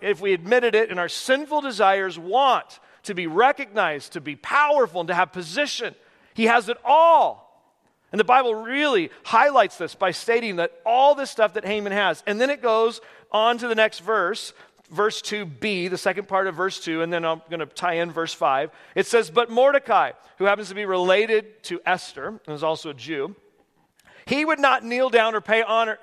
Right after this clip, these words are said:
pay him honor." And so we don't know if it's, you know, specific or not, but the Bible just kinda says, e-, everybody, it, I, I didn't read you all the verses, everybody is, is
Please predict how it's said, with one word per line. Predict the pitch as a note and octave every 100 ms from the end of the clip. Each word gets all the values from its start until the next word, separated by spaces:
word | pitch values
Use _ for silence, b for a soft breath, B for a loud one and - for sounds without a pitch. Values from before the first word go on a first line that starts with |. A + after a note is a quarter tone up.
| E3+
pay | - A3
him | G#3 A3
honor." | A3 A3 A3+ D#3+ - _ _ _ b b b
And | G3 A3
so | B3
we | A3+ C4+
don't | B3+
know | A#3 G#3
if | F#3
it's, | F#3 - -
you | G3
know, | E3
specific | - - F3 - A#3 G#3+
or | F#3
not, | E3 E3
but | F3
the | F3
Bible | G3+ A#3 G#3
just | F#3+ -
kinda | F#3+ F3
says, | - F3+ C#3 C3+ - B B B B
e-, | A3 A#3+ F#3+ - -
everybody, | C4+ C#4+ D4 A3+ A3 F#3+ G#3+
it, | G#3 G3+
I, | G3 G3
I | F#3+
didn't | F#3+ F3+
read | F#3+
you | F#3
all | F3
the |
verses, | D3 F#3 D#3+ D3 G3+
everybody | A#3 B3 A#3 G#3+ G3 B B
is, | F3+ D3 -
is | E3 C3+